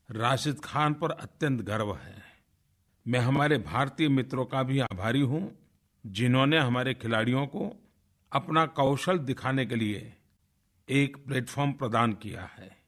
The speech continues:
अफगानिस्तान में जो श्रेष्ठ हैं, राशिद उसका प्रतिनिधित्व करता है। वह क्रिकेट की दुनिया का एसेट है।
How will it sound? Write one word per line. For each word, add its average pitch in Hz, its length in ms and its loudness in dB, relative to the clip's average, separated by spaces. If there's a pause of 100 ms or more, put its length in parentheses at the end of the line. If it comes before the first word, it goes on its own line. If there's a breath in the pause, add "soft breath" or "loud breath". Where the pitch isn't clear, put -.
(520)
अफगानिस्तान 135 720 2
में 170 180 0
जो 120 160 0
श्रेष्ठ 151 480 -2
हैं, 175 460 -6 (500)
राशिद 123 720 0 (400)
उसका 135 280 -2
प्रतिनिधित्व 131 800 0
करता 95 340 -14
है। - 320 -20 (560)
वह 165 460 4 (440 loud breath)
क्रिकेट 147 500 0
की 143 80 2
दुनिया 123 400 2
का 139 140 -8
एसेट 113 480 -8
है। - 240 -20